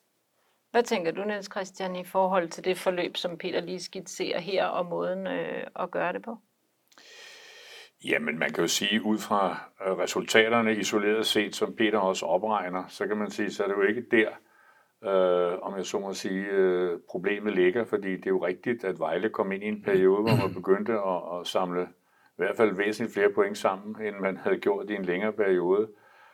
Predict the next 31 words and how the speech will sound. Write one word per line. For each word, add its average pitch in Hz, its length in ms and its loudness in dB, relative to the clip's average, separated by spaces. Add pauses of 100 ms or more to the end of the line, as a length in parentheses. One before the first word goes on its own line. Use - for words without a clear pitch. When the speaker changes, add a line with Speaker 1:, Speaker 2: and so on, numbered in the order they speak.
(360)
Speaker 2:
Øh, 87 800 4 (180)
og, 87 540 2
øh, 82 500 0 (720)
det 92 140 4
er 85 60 4
jo 107 260 4 (300)
selvfølgelig, 113 600 4 (200)
når 95 120 -2
man 92 140 -2
kigger 110 340 2 (120)
på 101 100 4
det 107 140 4
fra, 90 300 -2
fra 101 80 2
ejerside, 98 760 2 (500)
så - 140 -2
er 107 40 4
det 107 60 -2
selvfølgelig, 110 520 2
øh, 92 760 -4
øh, 98 180 -10
øh, 95 100 -6 (100)
en 92 120 -6
voldsom 101 340 2
udfordring 104 640 -2
at 92 80 -8
se, 107 180 0
om 104 60 -4
man 98 140 -6
kan 98 120 -6
sikre, 104 480 0